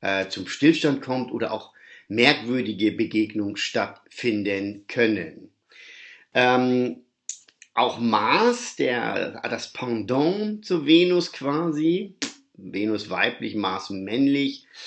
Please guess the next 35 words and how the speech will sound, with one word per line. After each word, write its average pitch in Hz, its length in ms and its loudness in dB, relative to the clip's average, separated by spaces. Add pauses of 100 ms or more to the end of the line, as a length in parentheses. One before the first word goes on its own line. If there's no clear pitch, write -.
(180)
Mars 98 520 -2
hier 110 160 2
heute 104 220 -2
im 101 160 -2
neunundzwanzigsten 104 840 -4
Grad - 320 -12
des - 220 -12 (200)
Wassermanns, 123 960 0 (400)
der 98 100 -2
hier 101 240 -4
eben 98 240 -6
ja 95 220 -4
auch 95 180 -4
für 98 260 -4
gewissen 95 420 -10
Aufruhr 120 720 0
sorgt 113 580 0 (280)
im 110 220 -2
Wassermann, 107 560 -2
gerade 90 380 -6
was 101 220 -6
so, 95 260 -6 (640)
ähm, 95 440 -4
gesellschaftliche 139 720 0
Themen 143 280 4
auch - 180 -8
anbelangt 117 640 -2
und 101 180 -10
Themen, 104 340 -2
die 98 240 -8
um 110 360 -2 (520)
das - 180 -10
Thema 98 300 -4
Freiheit 123 640 -2
kreisen. 135 960 0